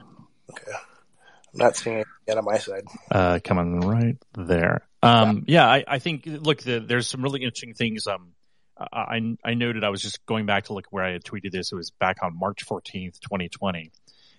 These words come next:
Speaker 2: And I had always been wondering, you know, why Italy was the first sort of ground zero outside of China. And, uh, I found an article from, uh,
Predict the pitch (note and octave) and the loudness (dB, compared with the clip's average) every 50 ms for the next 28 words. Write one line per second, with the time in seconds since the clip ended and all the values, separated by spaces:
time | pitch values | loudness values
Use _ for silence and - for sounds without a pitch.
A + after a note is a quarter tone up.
0 | _ _ - G#2 G#2+ A2+ B2 C#3 C#3 B2+ - B2 A2 A2 A2+ A2 G#2 G#2 G2+ G2 | _ _ 4 6 8 10 10 8 8 6 4 2 2 0 0 0 0 0 -2 -2
1 | F#2+ G2 - - - G2 F#2 F2 E2+ - - - G2 A2 A#2 A#2+ A#2 - - A#2 | -4 -6 -10 -12 -12 -10 -10 -10 -12 -14 -10 2 6 8 8 8 6 4 4 4
2 | A2 G#2 F#2+ F2+ F2+ F2+ F2 - - _ _ _ - - - - F#2+ - - - | 4 4 2 0 -2 -4 -4 -6 -8 _ _ _ -18 -14 -6 -4 -4 -2 0 0
3 | G2+ F#2 - - - F#2+ F2+ F2 E2 - - - _ _ _ _ _ _ _ _ | 0 0 0 -2 -2 -2 -4 -4 -6 -8 -14 -18 _ _ _ _ _ _ _ _
4 | _ - - G2+ G2+ G2 G2 G2+ F#2 - F#2+ F#2+ F#2+ F#2+ F2+ F2 F2 F2 F2 - | _ 0 4 4 6 6 4 2 -2 -4 -4 -2 -2 0 0 0 -2 -2 -4 -4
5 | - F#2+ F2+ F2 E2 - - - G#2 F#2+ F#2 F2+ E2+ E2 E2 - - _ _ _ | -4 -4 -4 -4 -6 -10 -10 -8 -8 -8 -8 -8 -8 -8 -10 -12 -14 _ _ _
6 | - _ _ _ _ _ - G#2 G2+ G2 G2 F#2+ G#2 F#2+ G2+ - - G#2+ G#2 - | -20 _ _ _ _ _ -4 -2 0 0 0 2 4 4 4 4 4 2 2 2
7 | - C3+ C3+ C3 A2+ G#2+ G2+ F#2 F#2+ G2 G#2 G#2+ - - G#2+ G2 F#2 F2+ F2 E2+ | 4 6 6 4 4 2 0 2 2 2 2 0 -2 -2 -2 0 0 -2 -4 -8
8 | - - - G2+ F#2 F#2 F2+ F2 F2 F2 E2+ E2+ | -8 -2 0 0 2 2 0 0 0 0 0 0